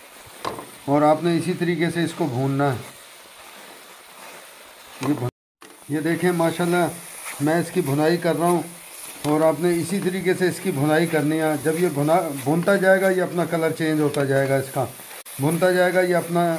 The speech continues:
इसका कलर चेंज होता जाएगा। तो आपने इसी तरीके से करना है, इसको हलवे को तैयार करना, कोई मुश्किल नहीं है। तो इंशाल्लाह ताला बड़ा जायकेदार बनेगा ये।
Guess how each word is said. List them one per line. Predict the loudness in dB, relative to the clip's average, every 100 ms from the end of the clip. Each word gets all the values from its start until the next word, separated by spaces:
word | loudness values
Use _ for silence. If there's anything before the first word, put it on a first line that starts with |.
| -6 -8
इसका | -4 -2
कलर | 2 2 0
चेंज | 0 0 0
होता | 0 0
जाएगा। | 2 0 -2 -2 -4 -10 -18 -16 -14 -14 -14 -4
तो | 6
आपने | 6 6 2 0
इसी | -2 -2
तरीके | 0 0 0
से | -2 0
करना | 0 0
है, | 0
इसको | -2 -4 -2
हलवे | 0 2 0
को | -2
तैयार | 2 4 4
करना, | 4 -2 -2
कोई | -2 -2
मुश्किल | -4 -4 -2 0
नहीं | 2
है। | 2 2 -2 -12 -20 -18 -16 -16 -18 -18 -20 -20 -14 -4
तो | -2 -2 -2
इंशाल्लाह | -4 0 0 2 0
ताला | 2 2 2 -2 -10 -2
बड़ा | 2 2
जायकेदार | 2 2 2 4 4 2
बनेगा | 0 2 2 2
ये। | 2